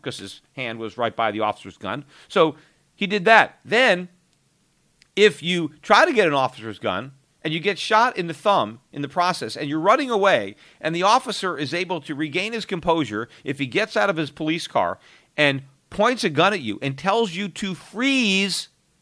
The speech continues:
you freeze. You raise your hands above your head and you say,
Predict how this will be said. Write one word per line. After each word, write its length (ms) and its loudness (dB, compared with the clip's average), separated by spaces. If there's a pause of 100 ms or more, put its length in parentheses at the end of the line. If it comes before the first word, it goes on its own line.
(360)
you 380 -2
freeze. 760 -4 (400)
You 140 -2
raise 380 0
your 100 -2
hands 320 -2
above 300 2
your 120 -6
head 400 0 (220)
and 180 -4
you 80 -2
say, 540 0